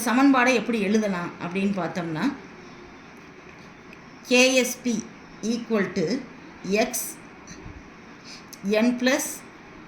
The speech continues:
M Y M minus N. இந்த டேர்முக்கு ஃபுல்லா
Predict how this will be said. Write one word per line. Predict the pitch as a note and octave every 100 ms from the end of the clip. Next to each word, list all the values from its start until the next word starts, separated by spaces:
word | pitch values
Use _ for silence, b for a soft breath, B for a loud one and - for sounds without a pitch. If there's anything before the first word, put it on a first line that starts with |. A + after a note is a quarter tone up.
| - - - - - - E3+ F3+
M | G3 C4 - - - - - - - - - F3
Y | A3 B3+ C#4+ - - F#3 G3
M | A3+ B3 A#3+
minus | A#3 A#3 B3+ D4+ - - - - - - - - - - - E3
N. | F#3 F#3 D3+ - - - - - - - - - - - - -
இந்த | G#3 G#3 G3+ G3 F#3+ -
டேர்முக்கு | A#3 B3+ C4+ C4+ B3 A#3
ஃபுல்லா | A#3+ B3+